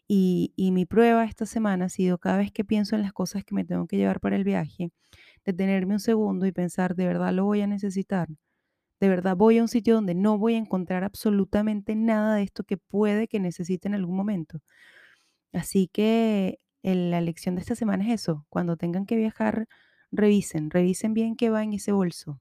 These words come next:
qué tanto necesitan y qué tanto necesitan para ser felices.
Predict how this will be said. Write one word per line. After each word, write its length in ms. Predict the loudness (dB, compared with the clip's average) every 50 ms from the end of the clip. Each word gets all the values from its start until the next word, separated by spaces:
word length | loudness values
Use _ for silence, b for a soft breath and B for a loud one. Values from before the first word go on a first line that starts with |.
| _ 0
qué 120 | 2 2
tanto 360 | 2 2 2 0 2 2 2 0
necesitan 680 | 0 -2 -4 -6 -4 0 0 0 0 0 -2 -2 -2
y 80 | -4 -2
qué 140 | -2 -2 -2
tanto 280 | -2 -2 -2 0 2 2
necesitan 520 | 2 2 0 -2 -4 -2 -2 -2 -2 -2
para 200 | 0 0 0 0
ser 160 | -2 -4 -4
felices. 560 | -2 -2 0 0 -2 -4 -8 -10 -12 -12 _